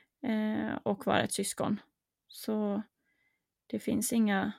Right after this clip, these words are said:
utan känner man sig igen i det vi pratar om eller själv är anhörig, så får man alltid höra av sig. Eller bara är intresserad av att veta mer. Man kanske har en kompis som lever med detta och att man vill, eh, veta mer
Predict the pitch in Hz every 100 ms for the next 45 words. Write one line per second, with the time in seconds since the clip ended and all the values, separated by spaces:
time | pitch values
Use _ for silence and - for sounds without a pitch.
0 | _ - 220 214 208 - - 247 247 247
1 | 254 240 233 226 233 240 - - 247 220
2 | 214 196 202 196 196 - - - 214 180
3 | - 190 190 190 190 - 214 208 - 202
4 | 190 196 196 190 190 185 190 202 196 196
5 | 208 196 190 - 214 208 208 202 - -
6 | 226 _ _ _ _ _ - 277 226 220
7 | 208 190 196 - 214 - 185 190 190 190
8 | 196 - - - 247 220 226 - - -
9 | 220 233 233 214 - 185 196 220 240 -
10 | _ - - 214 214 202 208 202 208 -
11 | 202 214 - _ _ _ _ _ - 208
12 | 202 202 202 202 202 202 202 196 202 -
13 | 202 190 196